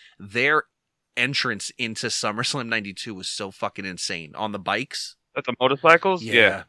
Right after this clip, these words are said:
Speaker 2: Awesome.
Speaker 1: Oh, man. All right. Let's, uh, let's go into the next match. Uh, this
Speaker 2: Yeah.
Speaker 1: is an interesting one. This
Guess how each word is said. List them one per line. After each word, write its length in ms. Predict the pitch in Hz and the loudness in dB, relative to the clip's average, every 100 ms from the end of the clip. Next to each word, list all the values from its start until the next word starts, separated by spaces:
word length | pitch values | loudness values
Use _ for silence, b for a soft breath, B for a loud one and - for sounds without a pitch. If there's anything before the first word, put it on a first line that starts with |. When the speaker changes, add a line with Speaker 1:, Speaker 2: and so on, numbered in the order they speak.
| _ - | _ 0
Speaker 2:
Awesome. 340 | 104 107 - _ | 4 4 0 _
Speaker 1:
Oh, 240 | 110 110 95 | -8 -6 -4
man. 420 | 98 104 98 87 _ _ _ 165 | -6 -8 -10 -12 _ _ _ 0
All 100 | 139 | 2
right. 220 | 95 - _ _ _ | 2 -2 _ _ _
Let's, 340 | 131 170 185 202 | -2 -2 0 0
uh, 300 | 185 180 175 _ _ _ _ - | 2 2 0 _ _ _ _ -16
let's 200 | 147 - | -12 -4
go 280 | 156 165 170 | 0 0 0
into 440 | 147 147 - 151 | -6 -6 -6 -6
the 60 | 135 | -6
next 280 | 120 131 - | -8 -8 -6
match. 540 | 117 113 147 - - _ _ _ _ _ - | -6 -6 -6 -10 -12 _ _ _ _ _ -10
Uh, 160 | 107 92 | -8 -6
this 220 | 120 208 | 0 2
Speaker 2:
Yeah. 80 | 208 | 2
Speaker 1:
is 120 | 262 | 0
an 80 | 240 | -2
interesting 480 | 226 202 - 147 120 | -2 -2 -2 -4 -6
one. 220 | 85 82 _ - 131 | -10 -12 _ -8 0
This 260 | 180 - | 0 0